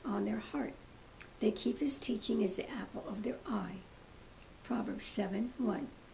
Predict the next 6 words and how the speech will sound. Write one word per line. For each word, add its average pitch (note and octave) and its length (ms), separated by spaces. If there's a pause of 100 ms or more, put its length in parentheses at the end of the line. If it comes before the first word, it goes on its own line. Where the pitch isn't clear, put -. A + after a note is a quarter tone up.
(200)
"You G3+ 120
speak - 500
excellent C4+ 540 (100)
and - 180 (160)
princely B3+ 500
things, A3+ 600